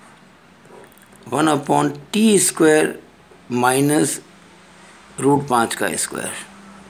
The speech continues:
और डी एक्स डी टी है। अब हमारे पास में एक formula था, one upon x square minus a square डी एक्स।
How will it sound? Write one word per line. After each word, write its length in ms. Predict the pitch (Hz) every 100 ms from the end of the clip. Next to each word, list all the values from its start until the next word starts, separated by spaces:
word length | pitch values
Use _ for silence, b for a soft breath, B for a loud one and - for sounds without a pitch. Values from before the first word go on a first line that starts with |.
| - -
और 80 | 131
डी 140 | 139 147
एक्स 160 | -
डी 140 | - 120
टी 180 | 135
है। 100 | 117 - - - - - - - - - B B B B B B -
अब 80 | 214
हमारे 260 | 196 202
पास 220 | 196 208
में 140 | 196 196
एक 140 | 196 - - -
formula 320 | 143 165 185
था, 220 | - 123 - - _ _ - B B B B - -
one 260 | 139 196 190
upon 360 | 180 175 185 180 - 185
x 260 | 202 - 175
square 380 | - 190 180 170
minus 520 | 151 147 156 165 151 -
a 220 | 156 151 139
square 380 | - 147 131 113
डी 200 | 98 85
एक्स। 380 | - - -